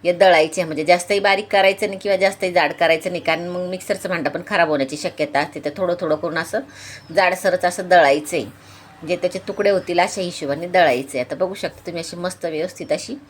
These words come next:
दळले गेलेली. याच पद्धतीने आपण राहिलेली पण सगळी खजूर आपल्याला दोन तीन टप्प्यामध्ये थोडी थोडी करायची, एकदमच सगळ्या घ्यायच्या नाही आहे, नाही तर मग तुमचं मिक्सरचं भांडं अजिबात चालणारच नाही, मिक्सर खराब व्हायचं काम होईल.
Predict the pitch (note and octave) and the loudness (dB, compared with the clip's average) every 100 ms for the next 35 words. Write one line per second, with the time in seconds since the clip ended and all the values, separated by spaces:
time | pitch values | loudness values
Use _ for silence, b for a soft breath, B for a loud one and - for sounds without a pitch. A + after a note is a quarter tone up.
0 | B B B _ E3+ F#3 E3+ E3+ E3 D#3 | B B B _ 4 6 6 2 -2 -6
1 | E3+ D#3+ C3+ - _ _ _ _ _ - | -8 -10 -12 -18 _ _ _ _ _ -20
2 | _ _ _ - _ _ _ b b b | _ _ _ -20 _ _ _ b b b
3 | _ E3+ G3+ - A3 G3+ G#3+ E3 D3+ C#3+ | _ 2 2 4 -2 0 -2 0 -2 -2
4 | F3 F#3 G3+ F#3 E3 F#3+ F#3 F3+ D#3+ D3+ | 2 2 2 -2 -4 -8 -6 -6 -6 -6
5 | F#3+ E3 D3+ C#3+ D#3 G#3 - - - B | -6 0 0 2 0 0 -4 -18 -20 B
6 | B B - G3 F#3+ - F#3+ F#3+ - F#3 | B B -2 0 0 -4 0 0 4 0
7 | G3 F#3+ - A3+ A3+ C4 A3 - G#3 G3 | 2 -6 -4 -4 0 2 2 0 -2 -2
8 | G3+ G3+ E3+ E3+ F#3+ G#3 A3 G#3+ F3+ F3+ | -4 0 0 2 0 0 0 0 2 0
9 | G3+ D#3 - E3+ G3 B2+ - B B F#3 | -4 -4 -4 -4 -4 -6 -10 B B -4
10 | G3+ F3+ A3 G#3 G#3 G3+ - G3+ - F3+ | -4 -4 -4 -4 -2 -2 -2 -2 -2 -6
11 | F3 D3+ D3+ E3+ F3+ F3+ F#3+ G3 F#3 D#3+ | -2 0 0 -2 -6 -2 -2 -2 -4 -6
12 | F3+ E3+ E3 F#3 F3+ G3 - F3+ C3+ E3 | -6 -8 -6 -8 -4 -6 -2 0 0 -2
13 | C#3+ C#3 - C#3 D3+ | -4 -6 -4 -4 -4